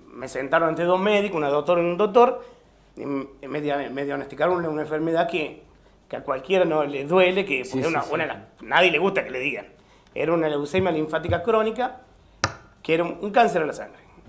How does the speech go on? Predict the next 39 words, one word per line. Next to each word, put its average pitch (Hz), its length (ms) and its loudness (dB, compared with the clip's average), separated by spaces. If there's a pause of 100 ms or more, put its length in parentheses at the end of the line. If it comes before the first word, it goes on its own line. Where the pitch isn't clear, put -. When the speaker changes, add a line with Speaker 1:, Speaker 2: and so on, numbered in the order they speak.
(120)
Speaker 2:
Ujú. 95 80 -12
Speaker 1:
eh, 135 140 -2
realmente. 127 460 -4 (580)
Y 220 60 -2
bueno, 220 160 8
de 180 80 6
ahí, 233 400 6 (100)
de 175 60 -4
ese 175 140 -4
momento, 190 480 4
cayó 151 280 2
como 151 160 -6
una 160 160 2
bomba 180 560 2
a 139 120 -2
mí, 170 260 -2
a 185 80 0
mi 151 80 -4
familia 156 480 -4
Speaker 2:
Sí, 151 140 0
totalmente. 107 400 -8
Speaker 1:
y 143 40 -4
a 135 60 -4
mis - 100 -10
seres 135 180 -10
queridos, 151 360 0
por 123 100 -8
supuesto. 143 400 -8
Speaker 2:
Ujú. 87 100 -20 (440)
Speaker 1:
Y 311 80 -4
bueno, 320 180 2
de 285 80 6
ahí 277 140 6
una 247 140 2
serie 247 280 2
de, 160 640 -2 (240)
de 151 100 -2
viajes, 226 440 2
control, 220 680 0